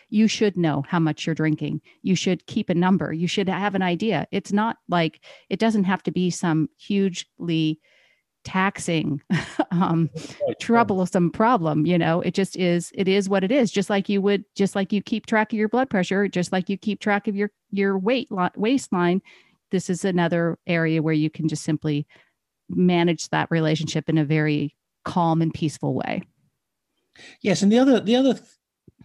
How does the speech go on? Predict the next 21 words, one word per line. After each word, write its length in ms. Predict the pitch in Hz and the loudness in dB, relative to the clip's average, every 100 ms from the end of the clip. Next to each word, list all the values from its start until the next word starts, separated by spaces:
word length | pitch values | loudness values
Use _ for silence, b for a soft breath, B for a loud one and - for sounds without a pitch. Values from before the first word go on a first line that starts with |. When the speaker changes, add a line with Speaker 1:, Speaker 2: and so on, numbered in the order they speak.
| - | -4
Speaker 2:
kind 120 | 175 | 2
of 60 | |
insight 560 | 156 156 165 131 110 107 | 4 4 2 2 2 2
I 100 | 120 | 0
came 340 | 110 131 127 | 2 2 2
to 200 | 131 131 | 2 0
when 140 | 117 127 | 2 2
I 80 | 120 | 2
started 420 | 120 123 120 101 _ _ | 2 0 0 -6 _ _
thinking 380 | 131 110 117 107 | -2 0 -2 -2
through 580 | - - 120 110 104 101 B B B B B _ _ _ _ | -6 -4 0 2 0 -2 B B B B B _ _ _ _
what 160 | 123 131 | -6 0
messages 480 | 123 120 113 101 101 | 2 2 0 0 0
I 60 | |
would 180 | 98 90 | 0 0
give 240 | 104 101 - | -2 -4 -6
to 100 | 90 | -6
people, 360 | 87 80 73 B B B B B _ - | -6 -6 -12 B B B B B _ -6
uh, 140 | 120 120 | -4 0
was 160 | 135 | -2
about 420 | 127 143 135 135 | -2 0 0 -2